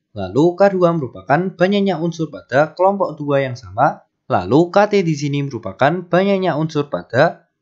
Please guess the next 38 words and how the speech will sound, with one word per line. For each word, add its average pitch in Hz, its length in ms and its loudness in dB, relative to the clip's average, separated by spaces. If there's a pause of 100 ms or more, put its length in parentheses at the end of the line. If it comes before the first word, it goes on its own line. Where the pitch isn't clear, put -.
kelompok 196 480 2
ke 165 40 -4 (120)
T 147 160 -2
yang 95 160 -10
sama. 123 400 -2 (160)
Lalu 120 400 2
kita 214 240 0
juga 165 240 2
harus 156 160 -4
tahu 147 160 0
bahwa 120 320 0
jika 175 240 0
kita 196 240 -2
punya 117 400 0
A 208 160 4
faktorial, 160 560 0
maka 131 320 -2
akan 139 80 -4
sama 117 240 -16
dengan 143 400 -2 (320)
A 202 80 4
dikali 127 640 -4
A 196 80 2
min 202 160 0
satu 165 400 0
dikalikan 175 480 0
dengan 127 400 -2
A 180 80 0
min 180 160 -2
dua 147 320 0
dikalikan 165 560 0
dengan 123 240 -2
seterusnya 135 480 -4
sampai 139 400 -2
kita 180 160 2
kalikan 160 400 2
dengan 107 160 -10
dua 107 480 0